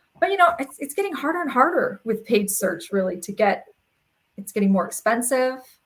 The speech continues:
you know, the, the cost per click's going up. And so, you know, you gotta get, we always, it's always getting more challenging with marketers.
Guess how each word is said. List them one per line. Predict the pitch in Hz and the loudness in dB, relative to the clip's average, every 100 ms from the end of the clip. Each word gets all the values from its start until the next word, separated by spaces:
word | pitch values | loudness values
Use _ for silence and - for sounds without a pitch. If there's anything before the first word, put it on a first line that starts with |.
| _ _ | _ _
you | 233 214 | -4 0
know, | 208 208 226 - - | 2 2 -2 -6 -14
the, | 208 185 - | -6 -6 -6
the | 185 | -12
cost | 190 196 190 | -2 -2 -2
per | 190 | -8
click's | - 208 208 | -8 -8 -8
going | - 208 208 | -4 0 0
up. | 196 202 202 _ _ - | 0 0 -4 _ _ -6
And | 190 | -4
so, | 190 185 185 185 185 - _ _ _ _ _ _ _ _ _ - | -2 0 0 0 -4 -14 _ _ _ _ _ _ _ _ _ -2
you | 247 | 0
know, | 170 - - _ _ _ _ _ _ | 0 -6 -14 _ _ _ _ _ _
you | - | -10
gotta | 302 285 | -4 -2
get, | 269 196 - - - - - - | -2 -4 -12 -16 -20 -20 -20 -4
we | 240 | 4
always, | 254 233 | 6 4
it's | 202 - | 2 -2
always | 233 214 | -2 -2
getting | 208 196 | -2 0
more | 196 196 | 0 0
challenging | 196 190 190 185 | -4 -4 -4 -6
with | |
marketers. | 185 180 180 175 175 | -2 -2 -2 -6 -8